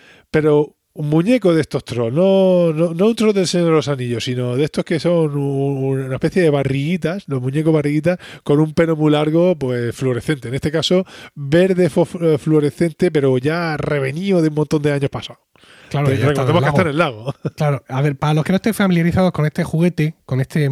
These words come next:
Speaker 2: este muñequito troll, que para muchos de nosotros sí es familiar, tenéis que pensar en la película Trolls.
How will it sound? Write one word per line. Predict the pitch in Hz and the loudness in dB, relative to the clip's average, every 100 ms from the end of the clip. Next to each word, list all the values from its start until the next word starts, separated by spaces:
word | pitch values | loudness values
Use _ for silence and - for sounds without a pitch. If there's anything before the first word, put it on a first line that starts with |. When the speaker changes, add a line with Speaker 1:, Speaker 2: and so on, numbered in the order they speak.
| 131 | 0
Speaker 2:
este | 127 - | -2 -2
muñequito | 135 131 123 139 135 | -2 -2 -2 -2 -2
troll, | 135 156 135 139 | 0 0 0 -4
que | - 110 | -6 -4
para | 104 104 | -4 -4
muchos | 101 107 113 | -2 -4 -2
de | |
nosotros | 110 120 107 107 | -2 -2 -2 -4
sí | - 117 | -2 -4
es | |
familiar, | - 113 113 127 131 - - - | -2 -4 -2 -2 -4 -10 -20 -8
tenéis | - 185 | 0 0
que | 214 | 2
pensar | 190 175 190 | 0 0 0
en | 185 | 0
la | |
película | 139 143 165 143 | 0 0 0 0
Trolls. | 156 147 98 - | 0 0 -2 -10